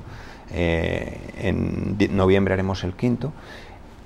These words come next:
Hemos conseguido dar el servicio de los talleres locales,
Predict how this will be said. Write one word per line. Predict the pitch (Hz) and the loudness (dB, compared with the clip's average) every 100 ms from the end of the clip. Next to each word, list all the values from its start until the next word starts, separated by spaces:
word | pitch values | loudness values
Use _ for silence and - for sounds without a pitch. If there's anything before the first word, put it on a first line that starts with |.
| - - | -12 -2
Hemos | 98 92 | -2 0
conseguido | - 95 98 98 104 104 101 - 95 | 0 2 6 6 8 8 6 4 0
dar | 87 87 87 | 0 6 6
el | 90 | 6
servicio | - 90 92 92 92 | 0 0 0 0 0
de | 87 | 0
los | 85 - | -2 -2
talleres | 87 90 95 | 4 4 4
locales, | 92 90 101 98 110 - | 2 8 8 8 6 -2